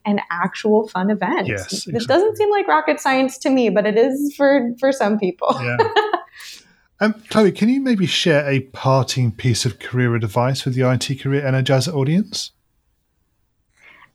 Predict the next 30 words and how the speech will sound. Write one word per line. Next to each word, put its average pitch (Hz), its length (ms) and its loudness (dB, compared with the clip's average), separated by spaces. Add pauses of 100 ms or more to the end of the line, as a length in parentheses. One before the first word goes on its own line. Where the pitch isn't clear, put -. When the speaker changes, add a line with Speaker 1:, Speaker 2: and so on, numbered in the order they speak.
Speaker 1:
It 254 100 2
is 311 160 2
never 214 440 0
too 226 260 -2
late 175 320 0 (160)
to 214 100 -2
learn 185 240 0
a 202 60 2
new 185 180 0
skill. 185 640 -4 (100)
Obviously, 220 920 0 (140)
I 180 260 -2
was 170 520 0
twenty-six, 185 520 -4
twenty-seven 196 640 0
when 233 140 2
I 180 100 -4
decided 180 580 -2
to 190 180 -2
go 170 220 2
from 180 300 -2
musical 190 380 0
theater 190 260 -2
to 190 140 -4
coding, 196 460 2
which 240 160 2
is 247 120 0
a 269 140 0
huge 320 720 0
jump. 269 400 -2